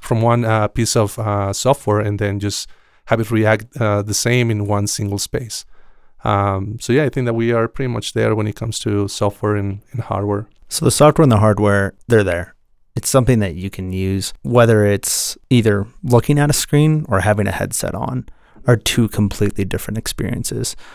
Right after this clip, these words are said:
Speaker 2: Kofiel, talk to me a little bit about the benefits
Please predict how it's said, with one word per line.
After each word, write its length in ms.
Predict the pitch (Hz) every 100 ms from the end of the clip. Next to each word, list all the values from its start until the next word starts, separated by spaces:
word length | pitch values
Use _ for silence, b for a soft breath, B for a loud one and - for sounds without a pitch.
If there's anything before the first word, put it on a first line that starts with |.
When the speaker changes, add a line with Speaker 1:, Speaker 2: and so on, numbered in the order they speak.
| B B B
Speaker 2:
Kofiel, 320 | - 123 135
talk 220 | 113 139 -
to 80 | 139
me 60 |
a 80 | 120
little 240 | 107 113
bit 140 | 107 107
about 240 | 104 104
the 60 | 98
benefits 840 | 98 104 107 - 107 98 - -